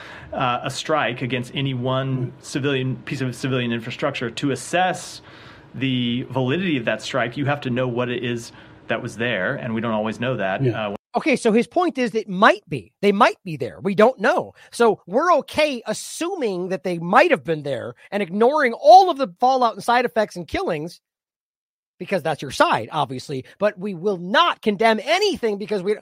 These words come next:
Speaker 3: think about how transparent that is. And good, and, um, K O in the chat points out to deconflicted zones. Well, you know what those deconflicted zones look like? They look like this.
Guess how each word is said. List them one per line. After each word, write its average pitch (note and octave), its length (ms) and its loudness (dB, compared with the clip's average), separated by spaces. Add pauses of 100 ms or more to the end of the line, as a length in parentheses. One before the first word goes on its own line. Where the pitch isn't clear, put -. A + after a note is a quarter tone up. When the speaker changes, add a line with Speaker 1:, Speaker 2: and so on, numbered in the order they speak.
(140)
Speaker 3:
think F4 140 -4
about F4+ 200 -2
how D4+ 220 0
transparent G3+ 560 0
that A#2+ 160 -4
is. - 220 -20 (340)
And A3 160 -2
good, C4+ 160 2
and, A3 240 -2
um, G#3 180 -10
K A3+ 240 2
O A3 140 2
in F#3 60 -6
the F3 80 -6
chat A3 260 2
points D#3+ 240 -8
out D#3+ 200 -2 (200)
to G#3+ 160 -4
deconflicted G#3+ 640 -2
zones. A#3 400 2 (360)
Well, A#3 120 2
you G3 140 0
know A#3 80 6
what A3+ 160 4
those G#3+ 160 2
deconflicted A3 640 -4
zones G#3 260 -2
look G#3+ 200 -4
like? C4 300 -2 (1300)
They - 80 -4
look - 140 0
like G2 140 0
this. - 360 -4